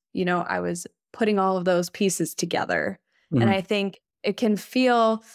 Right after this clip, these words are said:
Speaker 1: like a lot of failure. "Oh, oh, I'm falling, but I can do that move." But if you think about it more analytically, "Why am I falling?" then it can become fuel to get you higher.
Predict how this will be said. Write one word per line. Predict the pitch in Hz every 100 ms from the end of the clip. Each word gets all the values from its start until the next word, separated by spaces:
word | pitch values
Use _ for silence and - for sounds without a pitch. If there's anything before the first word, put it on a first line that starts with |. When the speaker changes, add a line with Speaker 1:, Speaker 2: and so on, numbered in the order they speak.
| _
Speaker 1:
like | 202 190
a |
lot | 185 160
of | 180
failure. | - 208 190 185 180 180
"Oh, | - -
oh, | 190
I'm | 180 175
falling, | 170 - 185 180 175 175
but | 175
I | 175
can | - 175
do | 170
that | 170 156 -
move." | 160 165 180 - _ _ 185
But | 185 170 - -
if | 202 -
you | 196 180 180 165 101 - _ _ _ _ _ _ -
think | 220 220
about | 214 190
it | 185
more | 180 185 -
analytically, | 180 180 170 175 220 - 254 269 269 _ _ _ _
"Why | - 170 185
am | 208
I | 208 214
falling?" | - 214 214 220 220 220 220 _ _ -
then | 202
it | 180
can | 202 185
become | 175 175 185 175 175 165 - _ _
fuel | - 175 104 98 95 - -
to | -
get | - -
you | -
higher. | 170 92 - - 190